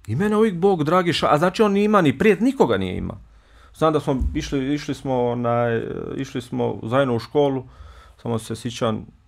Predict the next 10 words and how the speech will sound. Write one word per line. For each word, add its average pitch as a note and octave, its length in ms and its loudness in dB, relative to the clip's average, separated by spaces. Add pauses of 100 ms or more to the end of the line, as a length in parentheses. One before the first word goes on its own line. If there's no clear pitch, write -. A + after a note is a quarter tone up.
dok G#2+ 140 -8
je A2+ 60 -2
bio A2+ 140 0
manji A2 280 0
da G2+ 100 -4
sam G2 180 -8
ga G2 100 -4
tuka. G2 380 -6 (920)
Da - 60 -20
sam, - 160 -18